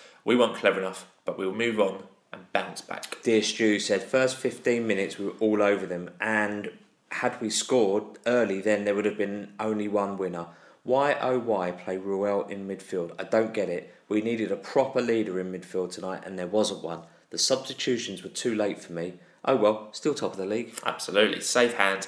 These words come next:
Speaker 1: zero, so, says, "We weren't good, and we played straight into Wimbledon's hands, but it's a blip. We've only lost two, and won plenty, and it's only November." Richie Wellings will ensure we're much better at Harrogate on Saturday. Three points clear at top,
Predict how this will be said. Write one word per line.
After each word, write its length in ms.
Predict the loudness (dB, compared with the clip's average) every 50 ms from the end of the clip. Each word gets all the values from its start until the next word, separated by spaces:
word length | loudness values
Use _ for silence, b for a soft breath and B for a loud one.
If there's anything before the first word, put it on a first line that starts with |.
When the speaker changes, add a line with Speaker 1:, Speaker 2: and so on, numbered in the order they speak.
| -8 -8
Speaker 1:
zero, 500 | -2 0 2 4 6 6 6 4 0 -4
so, 280 | -6 -6 -6 -6 -6
says, 160 | -6 -10 -10
"We 180 | -2 0 2 2
weren't 320 | 4 4 4 2 2 0
good, 240 | -4 -6 -6 -6 -8 -12 -14
and 80 | -12
we 60 | -12 -12
played 260 | -6 -4 -4 -4 -4
straight 280 | -2 2 4 4 4
into 160 | 2 -2 -6 -8
Wimbledon's 360 | -8 -6 -6 -6 -6 -6 -8
hands, 380 | -4 -4 -4 -4 -4 -8 -10 -6 -4
but 140 | -4 -4
it's 120 | -2 -4 -6
a 40 | 4
blip. 360 | 6 6 6 6 2 B B B B B B B
We've 200 | -10 -10 -10 -6 0
only 280 | 2 2 2 2 2 0
lost 320 | 2 2 0 -2 -2 -4
two, 340 | -4 -4 -4 -4 -4 -8 -8 -4 -4
and 180 | -4 -4 0
won 220 | 2 2 2 2 -2
plenty, 600 | -2 -2 -2 -2 -2 -8 -8 -8 -8 -8 -10 -8
and 200 | -2 -2 0 0 0
it's 240 | -4 -6 -8 -8 -4
only 440 | -2 -2 -2 -2 -2 -4 -6 -6 -8 B B B B B B -6
November." 520 | -4 -2 0 0 0 -2 -4 -8 -8 -10 -4
Richie 240 | -4 -4 -2 0 4
Wellings 260 | 4 4 4 4 -2
will 120 | -4 -6 -6
ensure 340 | -4 0 4 4 4 4
we're 100 | 4 0 -4
much 440 | -6 -8 -2 -2 -2 -2 -2 -4 -6
better 200 | -6 -4 -4 -6
at 60 | -2
Harrogate 460 | 0 0 0 0 -2 -6 -6 -8 -8 -8 -8
on 80 | -8
Saturday. 500 | -8 -8 -8 -8 -6 -6 -6 -6 -6 -10 B B B B B
Three 260 | -4 2 2 2 4
points 200 | 4 2 0 0
clear 240 | 0 4 6 6 6
at 100 | 6 2
top, 320 | -2 -4 -6 -6 -8 -10